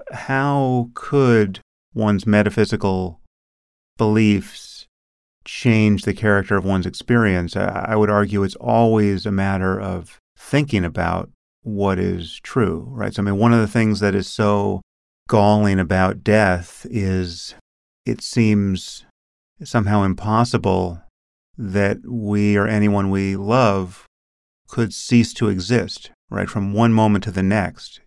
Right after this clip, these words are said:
It just seems, you know, how is that the situation we're in, right? I mean, how is life such a thing that, you know, the mere interruption of blood flow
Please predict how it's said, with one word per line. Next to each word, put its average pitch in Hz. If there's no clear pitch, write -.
It 98
just -
seems, 98
you 110
know, 98
how 131
is 101
that 107
the 113
situation 104
we're 98
in, 92
right? 101
I 98
mean, 104
how 139
is 123
life 113
such -
a 107
thing 92
that, 98
you 110
know, 95
the 92
mere 110
interruption 107
of 90
blood 107
flow 92